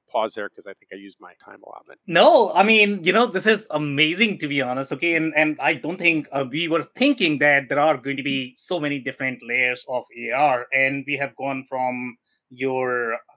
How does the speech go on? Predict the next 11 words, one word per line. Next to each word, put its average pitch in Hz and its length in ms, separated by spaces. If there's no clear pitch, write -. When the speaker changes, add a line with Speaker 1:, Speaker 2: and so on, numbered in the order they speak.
Speaker 2:
credit 160 280
check 147 280
process, 202 640
and 131 260
I 127 100
don't 131 260
think 131 260
I 202 200
was 277 260
personally 151 380
thinking 139 400